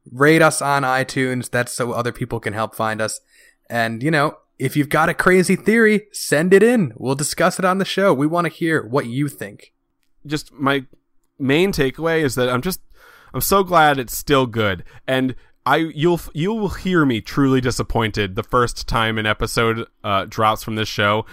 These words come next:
Speaker 2: and it is truly crap. I swear to you, if that happens, I'll just actually say those words and not fanboy out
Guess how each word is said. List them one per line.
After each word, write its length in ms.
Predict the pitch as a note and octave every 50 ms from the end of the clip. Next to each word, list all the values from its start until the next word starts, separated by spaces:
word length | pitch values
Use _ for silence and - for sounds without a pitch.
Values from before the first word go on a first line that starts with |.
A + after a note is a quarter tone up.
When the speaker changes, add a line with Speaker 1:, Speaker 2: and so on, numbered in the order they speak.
| - - -
Speaker 2:
and 120 | - A#2 A2+
it 120 | A2 G#2+
is 180 | G#2+ A2 - -
truly 340 | - - B2 A#2 A2+ G#2+ G2+
crap. 440 | - - A2 G#2 G#2 A2 - - - - - -
I 120 | - A#2+ B2+
swear 420 | - - - - A#2+ C3 C3+ C3+
to 160 | B2+ - -
you, 220 | A#2 A2 G#2 G#2 G#2
if 80 | -
that 180 | - A#2 A2 G2+
happens, 400 | A2 A2+ A2 - - A2 G#2 G2
I'll 140 | G2+ G2+ G2+
just 260 | - - G#2+ - -
actually 380 | G2 A2 G#2+ - - A#2 A2 G#2
say 200 | - - A2 A2
those 220 | A2 G#2+ G#2+ G2+
words 300 | G#2 G2+ G2 G#2+ G#2 G#2
and 100 | G2+ G2+
not 260 | G#2 G2+ G2+ - -
fanboy 460 | - A#2 G#2+ G#2+ G#2+ G#2+ G#2 G2+ G2
out 240 | G2 G2 G2 G2+ -